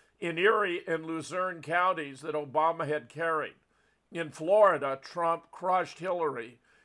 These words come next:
in the suburban swing areas outside of Tampa and Saint Petersburg,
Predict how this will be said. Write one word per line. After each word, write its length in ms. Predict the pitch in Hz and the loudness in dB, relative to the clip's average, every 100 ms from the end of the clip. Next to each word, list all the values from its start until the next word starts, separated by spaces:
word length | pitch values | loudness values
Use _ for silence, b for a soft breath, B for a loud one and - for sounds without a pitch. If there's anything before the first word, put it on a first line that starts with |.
| b | b
in 140 | 175 | -6
the 80 | 165 | -6
suburban 600 | 165 165 151 190 165 156 | -2 0 2 2 0 -6
swing 400 | - 165 185 160 | -6 -8 -8 -2
areas 500 | 160 175 175 147 131 | 2 2 2 -2 0
outside 420 | 151 156 165 156 | 0 0 0 -2
of 140 | 143 143 | -2 -6
Tampa 360 | 156 156 156 | -4 -4 -4
and 180 | 156 135 | -8 -8
Saint 340 | - 139 120 - | -10 -10 -12 -10
Petersburg, 720 | 160 143 139 - 117 - | -6 -6 -6 -12 -16 -16